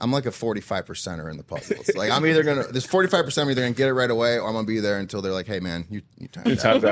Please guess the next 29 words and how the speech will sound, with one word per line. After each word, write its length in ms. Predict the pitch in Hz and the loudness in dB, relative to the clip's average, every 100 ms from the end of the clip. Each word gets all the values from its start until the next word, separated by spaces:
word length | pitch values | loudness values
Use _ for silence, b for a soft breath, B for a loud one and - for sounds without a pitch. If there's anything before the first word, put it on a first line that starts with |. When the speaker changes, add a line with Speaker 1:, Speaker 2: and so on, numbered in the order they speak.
| 101 | 2
Speaker 2:
out, 60 | |
time's 340 | - 120 113 123 | 2 2 4 2
out. 160 | 117 | 2
It's 100 | 120 | 0
like, 120 | - 151 | -2 4
"Oh, 220 | 165 180 | 8 8
Speaker 1:
Yeah. 60 | 185 | 8
Speaker 2:
okay, 140 | 165 | 6
cool." 260 | 165 196 131 | 8 6 6
Speaker 1:
I'm 140 | 151 | 4
either 140 | 196 190 | 6 6
gonna 160 | 147 | 6
get 200 | 110 127 | 2 4
it 120 | 143 - | 4 2
or 80 | |
I'm 120 | 92 87 | 0 -2
not. 280 | 87 80 - | -2 -8 -4
Speaker 2:
Yeah. 280 | 127 110 - | 2 2 2
Speaker 1:
Like, 180 | 92 95 | -4 -2
you 120 | 120 | 0
know, 120 | 113 | 2
there's 120 | 107 | 2
Speaker 2:
Right. 40 | 101 | 2
Speaker 1:
no, 100 | 117 | 2
like, 160 | 101 90 | 0 -2
figuring 360 | 117 101 95 | -4 -2 -2
out 160 | 90 78 | -4 -6
for 120 | - | -8
me. 280 | 78 76 82 | -10 -10 -12